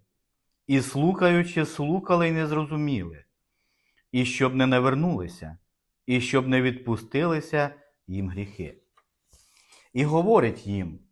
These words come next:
«Не знаєте притчі цієї? Як же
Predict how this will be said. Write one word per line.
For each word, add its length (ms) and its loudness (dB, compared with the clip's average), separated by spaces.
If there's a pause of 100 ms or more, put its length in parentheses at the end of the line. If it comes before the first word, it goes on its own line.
(1040)
«Не 180 4
знаєте 500 4
притчі 460 0
цієї? 720 -6 (460)
Як 360 8
же 500 2